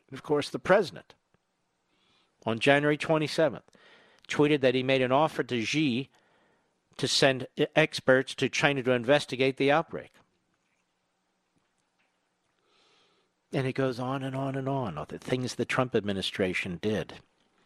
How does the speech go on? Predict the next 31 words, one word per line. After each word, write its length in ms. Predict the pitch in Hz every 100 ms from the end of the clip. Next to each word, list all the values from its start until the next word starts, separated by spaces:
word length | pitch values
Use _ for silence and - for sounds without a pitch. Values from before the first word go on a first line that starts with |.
| - - - _ -
day 300 | 117 127 117
after 260 | 98 -
day 340 | 87 113 120 110
after 240 | 95 -
day 360 | 85 107 107 98
after 260 | 95 -
day. 420 | 80 - 87 - -
And 140 | - 101
we, 160 | 117
of 100 | 107
course, 480 | - 110 95 - - _ - - - _ - _ _ -
link 280 | 101 143 -
to 100 | 120
this 180 | 123
story 520 | - - 113 92 95 101 _ -
when 140 | - 104
you 80 | 101
go 200 | 110 113
to 140 | 117
the 120 | 101
daily 380 | 87 113 127 123
recap 500 | 107 131 - 113 95
on 100 | 104
the 80 | 95
Mark 300 | 104 117 120
Levin 320 | 107 107 113
Show 520 | 107 - 107 98 95 - _ _ _ _ _ _ _ 92
dot 280 | 104 113 -
com 480 | - 117 104 104 104 - _ _ _ _
mothership 580 | 98 107 107 - 113 101
website. 460 | 107 101 - - -